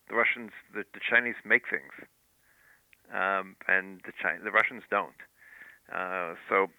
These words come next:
there's no question that the Chinese arms are more advanced. Um, the United States, I believe, uh, Sec-, I think it's Sullivan, the National Security Advisor, is meeting with his Chinese counterpart today in Rome.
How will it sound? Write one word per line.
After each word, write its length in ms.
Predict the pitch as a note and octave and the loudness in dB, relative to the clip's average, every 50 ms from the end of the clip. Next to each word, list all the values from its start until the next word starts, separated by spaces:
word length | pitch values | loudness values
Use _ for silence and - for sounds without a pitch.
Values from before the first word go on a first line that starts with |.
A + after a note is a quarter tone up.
| _ _ _ _ _ - - | _ _ _ _ _ -10 -4
there's 180 | A2+ A2 G2 - | -4 -2 0 2
no 120 | C3+ C3 | 2 2
question 480 | - - - C3 C3 - - - A#2+ A2+ | 2 4 4 4 4 4 2 -8 -6 -6
that 140 | G#2+ G2+ - | -6 -6 -6
the 60 | A2 | -4
Chinese 360 | - - A2 G#2+ G#2+ G#2 F#2+ - | -2 0 0 2 2 0 0 0
arms 300 | G2+ G2+ G#2 G#2 G2 - | 0 0 0 -2 -4 -10
are 60 | G2 | -6
more 240 | G2 F#2+ F#2+ F#2+ F#2 | -4 0 2 2 2
advanced. 500 | F2 - F#2+ F#2+ A2 C3+ C#3 - - - - - _ - - - - - - - - - _ - - - | 2 2 4 6 6 4 4 0 -12 -18 -20 -20 _ -20 -20 -20 -20 -20 -20 -20 -20 -20 _ -14 -6 0
Um, 280 | G2+ G2+ G2+ G2 F#2 E2 F2+ | 0 2 2 0 -4 -8 -4
the 40 | A2+ | -2
United 240 | A2 G#2+ A2 A#2 A2 - | 2 4 4 2 2 0
States, 220 | - - A2+ G#2+ - - - | 2 4 4 4 4 -2 -6
I 120 | D2 E2+ F#2+ | -4 -4 -4
believe, 580 | - - G2+ G2+ G#2 A2 C3 D3 D#3 D#3+ C3+ - - - - - | -4 -6 -6 -6 -4 -4 -2 -2 -2 -2 -4 -8 -14 -16 -10 -4
uh, 340 | - G2+ G#2 G2+ G#2 G#2+ G2+ - - - | -2 0 0 0 0 -2 -2 -4 -6 -6
Sec-, 160 | A2+ A2+ - _ _ _ - G#2 G2 | -6 -6 -6 _ _ _ -12 -6 -4
I 100 | G2 G2 | -4 -4
think 220 | - - G#2+ G#2 | -4 -6 -8 -8
it's 100 | A2+ - - - | -10 -10 -6 0
Sullivan, 440 | - B2 A#2+ G#2+ F2 F#2 F#2+ F2+ F2+ | 2 2 2 2 0 -4 -6 -6 -4
the 120 | F#2 F#2 | -4 -2
National 320 | F2+ G2 G2+ G#2 - A#2 A2 - | 2 2 2 2 0 -4 -8 -12
Security 300 | - - - A#2+ A#2 G#2+ | -10 -4 0 0 0 0
Advisor, 500 | F#2+ G2 G2+ F#2+ F#2+ F#2 F2 G2 F#2+ F#2 - - - - - - - - - | 2 2 4 4 4 2 0 -4 -4 -4 -6 -12 -20 -18 -18 -18 -20 -20 -16
is 160 | - G#2 F#2 | -16 -16 -12
meeting 320 | G#2+ A#2 A#2+ A#2+ A#2+ A2+ A2 | -8 -6 -4 -4 -4 -4 -4
with 140 | G#2+ G2 - | -6 -4 -2
his 220 | G#2 G2+ G2+ F#2+ - - - - | -2 -2 -2 -2 -6 -12 -8 -2
Chinese 280 | - A2 A2 A2 G#2+ - - - | 2 2 2 2 2 -4 -6 0
counterpart 540 | - A2+ A#2 - - - - - G2+ G2 - | 2 2 2 2 -2 -8 -2 0 0 0 0
today 220 | - G2+ G2 F#2+ F#2+ | 0 2 4 4 2
in 100 | F#2 F2+ | 2 0
Rome. 380 | F2+ G2 F#2+ F2 D#2 D2 D2+ | 0 0 0 0 0 -4 -10